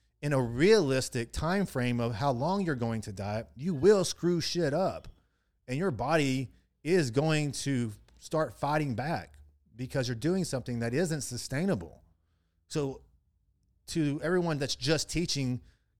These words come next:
a caloric deficit and that's all that's needed and just being simplistic with calories in versus calories out,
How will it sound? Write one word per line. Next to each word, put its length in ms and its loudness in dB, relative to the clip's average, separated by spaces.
a 60 -12
caloric 480 0
deficit 600 2
and 120 -6
that's 160 -2
all 240 0
that's 180 -2
needed 300 0
and 120 -2
just 340 -4
being 180 -4
simplistic 640 -4
with 140 -4
calories 340 -4
in 100 -2
versus 220 -2
calories 360 -2
out, 280 4